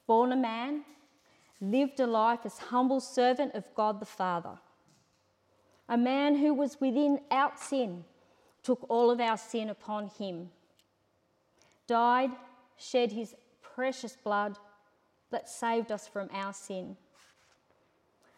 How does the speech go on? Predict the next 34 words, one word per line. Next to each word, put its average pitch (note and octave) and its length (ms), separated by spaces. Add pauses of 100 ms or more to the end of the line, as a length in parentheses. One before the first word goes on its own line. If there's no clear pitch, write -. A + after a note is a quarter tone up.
(140)
The C4+ 80
stone C#4 420
was C#4 140
pushed - 300
away A#3+ 340
and A#3+ 100
he A#3 140
rose A#3+ 400
again A3 480
so A#3 260
that G#3+ 180
we C#4 280
can C#4 160
believe B3 400
in B3 160
him G#3 380
and G3 120
have G3 260
eternal F#3+ 520
life. - 500 (1700)
And A3+ 140
one C4 140
of A#3+ 60
the A3+ 80
best A3+ 320
ways G#3+ 380
that F#3 260 (320)
Stuart - 420
and G#3+ 80
I G#3 140
like G3+ 320
to, G3 320 (800)
um, G3+ 380
express - 880